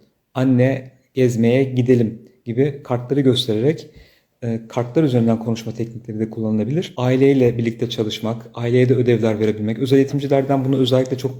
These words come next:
rica etmek gerekiyor. E, hangi alanda zorlanıyoruz, ne gibi gelişmeler kat ettik, evde neler yapabiliriz, e, neler hedefliyoruz? Bunları hem aileyle paylaşması hem doktorla paylaşması çok önemli oluyor.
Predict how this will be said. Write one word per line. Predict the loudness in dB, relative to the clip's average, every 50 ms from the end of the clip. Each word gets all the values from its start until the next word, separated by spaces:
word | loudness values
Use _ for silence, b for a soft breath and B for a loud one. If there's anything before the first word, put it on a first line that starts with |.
| -16 -20 _ _ _ -4
rica | 0 2 2 2 2
etmek | 0 -2 -4 -6 -6 -6
gerekiyor. | -8 -8 -8 -6 -2 -2 0 0 -2 -4
E, | -8
hangi | -6 -2 0 2 2 4 4
alanda | 2 2 2 2 2 2
zorlanıyoruz, | 2 2 2 2 2 2 2 2 2 2 0 -2 -4 -6 -8 -10 -10 _ -6
ne | -2 0
gibi | 0 0 0 2 2
gelişmeler | 2 2 2 0 -2 -2 -2 -2 -2
kat | -4 -2 -2
ettik, | -2 -2 -2 -6 -8 -8 -8 -8 -6
evde | -6 -2 0 2 2
neler | 4 4 4 4 2
yapabiliriz, | 2 0 0 -2 0 0 2 4 4 2 2 0 -2
e, | -2 0 2 2 2 2 2 0 0 -2 -2 -4 -8 -10 -14 -8 -2
neler | 0 2 2 4 4
hedefliyoruz? | 4 4 4 2 2 0 0 0 0 0 -2 -6 -6 -4 0
Bunları | 2 4 4 4 2 0 -2 -2
hem | -4 -2 -2 0
aileyle | 0 4 4 4 4 4 2
paylaşması | 0 0 0 0 -2 -2 -2 -4 -2 -2
hem | 0 2 2
doktorla | 2 2 2 2 4 4 4 2
paylaşması | 0 -2 -4 -4 -6 -8 -12 -14 -12
çok | -10 -10 -8 -6
önemli | -6 -6 -4 -6 -6
oluyor. | -6 -4 -2 -2 -2 -2